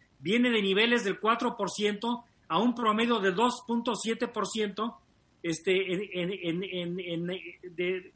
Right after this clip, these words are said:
pe-, pe-, perdón, del tres punto siete por ciento en algunos años, y hoy registra en el dos mil diecinueve un tres punto uno. ¿Cuál es la mala noticia?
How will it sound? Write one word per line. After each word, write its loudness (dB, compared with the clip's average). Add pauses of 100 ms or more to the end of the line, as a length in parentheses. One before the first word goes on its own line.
(140)
pe-, 0
pe-, 2
perdón, 0 (200)
del 0
tres 2
punto -2
siete 0
por -6
ciento -2
en 0
algunos 0
años, 0 (320)
y 0
hoy 6 (140)
registra 2
en 4
el -2
dos 4
mil 4
diecinueve 2 (240)
un 0
tres 2
punto -2
uno. 0 (280)
¿Cuál 4
es 2
la 4
mala 6
noticia? 0